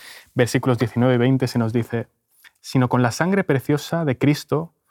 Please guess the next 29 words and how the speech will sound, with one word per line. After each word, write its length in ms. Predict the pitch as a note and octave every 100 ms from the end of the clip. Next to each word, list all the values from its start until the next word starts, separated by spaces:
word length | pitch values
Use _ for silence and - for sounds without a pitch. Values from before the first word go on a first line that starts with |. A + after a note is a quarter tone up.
| _
como 220 | - A#2+ B2
de 80 |
un 80 | D3+
cordero 340 | F3 D#3+ D3+ C#3
sin 200 | - A#2+
mancha 400 | C3 F3+ F#3+ D3+
y 20 |
sin 160 | - C3+
contaminación, 640 | B2+ A#2+ A#2+ A#2 - A#2+
ya 120 | E3+
provisto 400 | E3+ E3+ G3 D#3
desde 260 | C3 B2 C#3
antes 300 | F#3+ F#3+ E3
de 80 | C3
la 80 |
fundación 600 | - B2+ A#2+ A2 E3 D#3+
del 140 | C3+ A#2+
mundo, 440 | D3+ C#3+ G#2 G2+ _ _ _ _ -
pero 160 | C3+ A#2+
manifestado 480 | A#2+ A#2+ A2+ C#3+
al 60 | D#3
final 280 | - C3 D3
de 80 | B2
los 120 | -
tiempos 320 | C3+ D3 -
por 200 | - A#2+
amor 400 | A2 B2 F#3 E3+
de 160 | B2+ A2+
vosotros". 640 | G#2 G2+ - A#2+ -